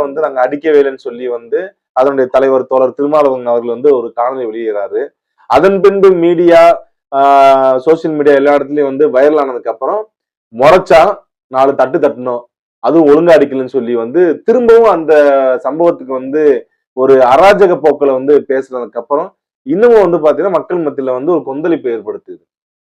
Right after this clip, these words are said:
அவன் என்ன ஜாதி மதம்னு எனக்கு தெரியாது, முறைச்சா அடிச்சோம் அப்படின்ட்டு வந்து எவனா இருந்தாலும் நாங்க அடிப்போம் அப்படின்ற ஒரு தோணில வந்து பாத்தீங்கன்னா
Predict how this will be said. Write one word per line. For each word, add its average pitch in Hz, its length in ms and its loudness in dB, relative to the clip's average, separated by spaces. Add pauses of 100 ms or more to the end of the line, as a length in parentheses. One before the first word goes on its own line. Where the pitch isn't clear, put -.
(120)
அவன் 117 240 -2
என்ன 143 180 -2
ஜாதி 160 320 4
மதம்னு 151 360 2
எனக்கு 143 200 -2
தெரியாது, 139 300 2 (220)
முறைச்சா 175 460 2
அடிச்சோம் 143 420 -6 (480)
அப்படின்ட்டு 143 440 -2
வந்து 160 200 -2
எவனா 147 280 2
இருந்தாலும் 180 280 0
நாங்க 151 140 0
அடிப்போம் 131 400 -4 (600)
அப்படின்ற 185 460 2
ஒரு 151 120 2
தோணில 165 320 2
வந்து 139 260 -2
பாத்தீங்கன்னா 135 440 -2